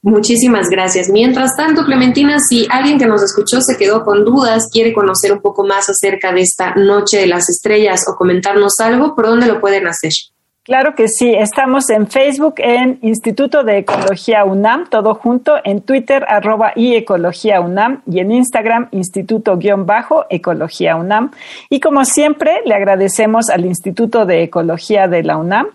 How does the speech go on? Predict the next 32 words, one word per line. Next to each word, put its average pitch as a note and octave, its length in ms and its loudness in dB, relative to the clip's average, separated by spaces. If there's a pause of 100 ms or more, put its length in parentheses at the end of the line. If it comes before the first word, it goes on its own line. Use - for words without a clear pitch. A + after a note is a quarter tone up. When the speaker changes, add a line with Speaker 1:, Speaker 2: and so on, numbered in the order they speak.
(180)
Speaker 2:
y E3+ 140 0
a E3 80 2
Radio E3 360 0
unam, G3+ 360 -2 (460)
en G3 140 0
la G3+ 60 2
asistencia C4 760 0
y G3+ 80 0
voz G#3 220 0
de G3+ 100 0
las F3+ 220 -2
cápsulas A3+ 680 -2
a F#3 100 0
Lisbeth F3 440 -2
Mancilla. G#3+ 800 -2 (240)
Speaker 1:
Operación A3+ 600 0
técnica D#4+ 520 0
y A3+ 80 0
producción G3+ 680 0
de F#3+ 120 0
Paco A#3 420 -2
Ángeles G3+ 560 0
y F#3+ 140 0
en F#3 120 0
las F3+ 180 -2
voces C4 400 0
les G3+ 200 0
acompañamos F#3+ 960 0
la F#3+ 180 2
doctora G#3 360 0
Clementina F#3+ 580 2
Equiwa - 500 0